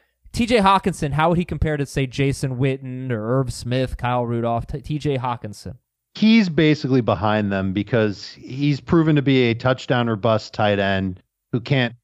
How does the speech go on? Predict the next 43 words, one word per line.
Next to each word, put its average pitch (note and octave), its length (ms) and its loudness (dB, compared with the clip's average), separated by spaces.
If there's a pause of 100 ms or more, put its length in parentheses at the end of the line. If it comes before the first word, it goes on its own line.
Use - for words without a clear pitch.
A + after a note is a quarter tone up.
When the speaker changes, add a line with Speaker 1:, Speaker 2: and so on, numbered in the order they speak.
Speaker 2:
hang B2 220 -2
on G#2 200 2
to F#2 80 -4
touchdowns. F2+ 800 -4 (380)
And D#3+ 140 2
it's - 180 -2
pathetic. G3+ 720 -2 (540)
Not F3+ 220 0
just D#3 240 -4
the B2 160 -2
fact A2+ 260 0
that G2+ 100 -2
he's, F2+ 320 -8
you A#2 120 -4
know, F2+ 100 -4
having A2 240 0
these G#2 180 -6
touchdown A2+ 320 -2
opportunities, G2+ 440 -2
he's F#2 100 -8
dropping C3 300 0
them. G#2+ 120 -4 (300)
He's G3+ 180 2
running C3+ 360 2
lots A#2+ 340 0
of A2 80 -4
routes. G2+ 560 -2 (100)
He's D3 200 -2
playing A#2+ 460 -2
a F#2 80 0
lot, G2+ 460 0 (320)
and A#2 100 -4
he's A2+ 120 -2
just C3 220 -2
not A2 160 0
coming G#2+ 200 -2
up F#2+ 140 -2
with F#2 100 -6
the F2 60 -14
types F#2+ 300 -4
of E2+ 80 -8
numbers F2 400 -4
that F2 160 -6